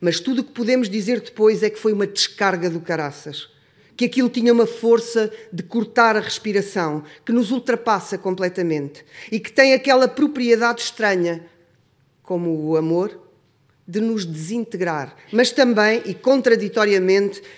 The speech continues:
de nos concentrar durante curtos instantes num ponto de inteligência e de sensibilidade absolutas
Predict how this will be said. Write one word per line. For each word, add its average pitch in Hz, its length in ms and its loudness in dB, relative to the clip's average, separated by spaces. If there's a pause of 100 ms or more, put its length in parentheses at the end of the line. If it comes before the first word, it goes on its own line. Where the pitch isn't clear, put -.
(100)
de 208 140 2
nos 214 240 2
concentrar 202 840 0
durante 190 360 0
curtos - 420 -6
instantes 180 800 -2 (320)
num 196 240 4
ponto 220 480 4
de 175 140 -2
inteligência 202 1120 0 (180)
e 190 100 -6
de - 100 -10
sensibilidade 185 1080 0
absolutas 180 880 -6